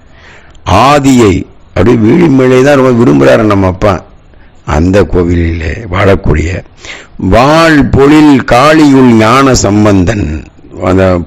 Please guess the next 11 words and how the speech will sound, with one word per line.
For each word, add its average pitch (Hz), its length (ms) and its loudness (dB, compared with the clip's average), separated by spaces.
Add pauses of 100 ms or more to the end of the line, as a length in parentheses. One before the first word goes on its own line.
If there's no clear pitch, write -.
பொழில்னா 123 640 0
நல்ல 98 340 -4
சோலைகள் 117 640 0
சு-, 95 420 -8
விளங்கக்கூடிய, 92 920 0
வாழ் 90 400 0
விளக்கக்கூடிய 85 880 -2
காளி 107 380 0 (120)
சீர்காழியிலே 98 760 2
ஞான 117 400 0
சம்பந்தன் 98 960 -2